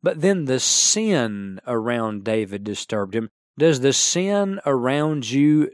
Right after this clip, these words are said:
disturb you? The sin around David disturbed him greatly. He saw that men were guilty of being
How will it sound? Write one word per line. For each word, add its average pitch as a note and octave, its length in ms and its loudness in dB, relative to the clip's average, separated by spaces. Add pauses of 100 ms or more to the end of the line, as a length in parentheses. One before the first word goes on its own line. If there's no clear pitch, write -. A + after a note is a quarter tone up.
disturb A2+ 680 -2
you? A#2+ 400 -2 (500)
The A#2+ 140 -2
sin D3 320 0
around D3 480 2
David C#3+ 380 -2
disturbed D3+ 580 0
him D#3 180 -4
greatly. A2 520 -2 (400)
He D#3+ 160 0
saw F3+ 500 4
that C3+ 220 0
men D3+ 500 0
were B2 260 4 (400)
guilty C#3 600 2
of A2 220 -6
being C3 400 0